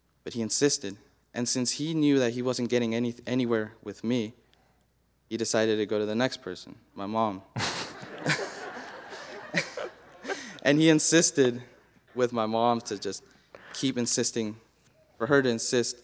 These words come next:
for me to go. And that's exactly what she did. So for a whole week, she was just, "Oh, you should go, you should go, you should go, you should go, you should go."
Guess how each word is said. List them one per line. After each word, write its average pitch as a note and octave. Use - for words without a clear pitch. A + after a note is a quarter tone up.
for -
me G#2
to F2+
go. F#2
And G2
that's G#2+
exactly A2
what G#2
she G#2
did. D2+
So -
for A#2+
a A2+
whole C#3
week, B2+
she A2+
was A2
just, G2+
"Oh, -
you D#3+
should -
go, D3+
you B2
should C3
go, C#3+
you B2+
should B2+
go, D3
you A#2
should B2
go, C#3+
you A#2+
should A#2
go." B2